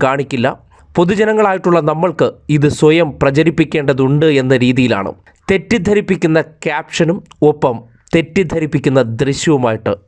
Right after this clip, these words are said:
ഈ പ്രചരണം നടത്തുന്നത്. സംഘികളെന്നാൽ നാറികളാണല്ലോ, അവർക്ക് എന്ത് തെമ്മാടിത്തരവും കാണിക്കാൻ ഒരു ഉളുപ്പുമില്ല. കാര്യം അവർക്ക് ലക്ഷ്യമാണ്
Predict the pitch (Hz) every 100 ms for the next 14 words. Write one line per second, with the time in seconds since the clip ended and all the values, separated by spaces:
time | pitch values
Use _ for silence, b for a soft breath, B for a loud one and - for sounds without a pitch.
0 | _ - 147 165 165 143 139 151 151 110
1 | 120 117 117 117 98 95 - B B B
2 | B - 143 160 196 202 196 190 180 143
3 | 143 147 185 190 151 104 85 85 - B
4 | B B 123 143 170 175 175 - - 139
5 | 160 185 196 202 - 165 165 190 196 190
6 | 190 185 151 156 165 160 151 135 147 147
7 | 135 151 - 127 104 98 - - 139 143
8 | 151 - B B B 131 156 175 180 151
9 | - 147 147 156 - 233 151 120